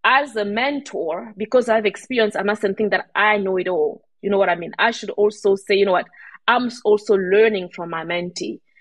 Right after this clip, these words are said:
Vi-, what is the environment? What are the challenges?" So that this is gonna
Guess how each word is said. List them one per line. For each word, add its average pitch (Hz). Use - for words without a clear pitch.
Vi-, 185
what 220
is 208
the 202
environment? 185
What 185
are 196
the 185
challenges?" 190
So 226
that 190
this 240
is 202
gonna 185